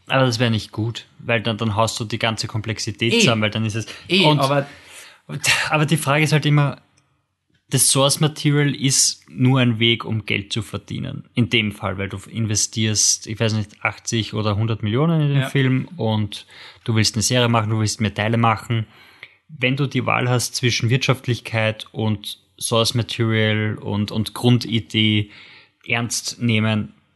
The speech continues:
Speaker 1: dann werden sie sich für die Wirtschaftlichkeit
Speaker 2: Gut, aber
Speaker 1: entschieden.
Speaker 2: Wirtschaftlichkeit, ich mein, in dem, selbst wenn sie das letzten Loop machen, können sie noch immer vier Filme rausholen.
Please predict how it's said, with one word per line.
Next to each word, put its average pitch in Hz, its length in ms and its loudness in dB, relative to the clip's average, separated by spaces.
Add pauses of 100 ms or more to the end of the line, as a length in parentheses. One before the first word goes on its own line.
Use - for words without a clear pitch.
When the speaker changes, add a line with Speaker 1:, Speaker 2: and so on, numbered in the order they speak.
Speaker 1:
dann 123 160 2
werden 107 180 4
sie 101 140 0
sich 98 140 -2
für - 100 -6
die 101 120 -6
Wirtschaftlichkeit 104 540 -4
Speaker 2:
Gut, 151 120 8
aber 127 160 4
Speaker 1:
entschieden. 117 240 -6
Speaker 2:
Wirtschaftlichkeit, 127 640 0
ich 117 60 -2
mein, 120 240 -2
in 127 120 -2
dem, 123 240 0 (380)
selbst 127 400 0
wenn 123 180 4
sie 120 140 0
das 113 80 -2
letzten 127 460 0
Loop 139 260 2
machen, 123 440 0
können 120 180 0
sie 110 120 -4
noch 117 60 2
immer 120 180 2
vier 117 160 -4
Filme 113 340 -4
rausholen. - 500 -10